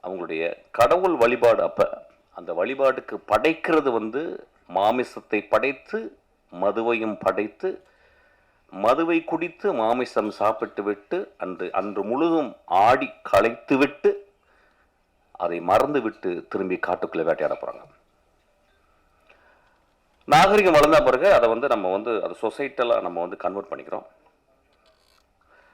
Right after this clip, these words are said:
ரோமானியர்கள் வந்து அவ்வளவு குடிய, அவ்வளவு குடியில, குடியிலே இருந்ததாங்க. முகலாய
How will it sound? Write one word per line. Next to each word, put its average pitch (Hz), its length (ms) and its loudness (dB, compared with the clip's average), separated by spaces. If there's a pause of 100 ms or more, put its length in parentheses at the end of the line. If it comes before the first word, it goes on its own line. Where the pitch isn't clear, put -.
(300)
ரோமானியர்கள் 120 680 4
வந்து 107 580 -6
அவ்வளவு 135 520 -4
குடிய, 95 440 -6 (680)
அவ்வளவு 131 380 -6
குடியில, 123 500 -6 (260)
குடியிலே 139 460 -4
இருந்ததாங்க. 120 520 -6 (2500)
முகலாய 170 920 8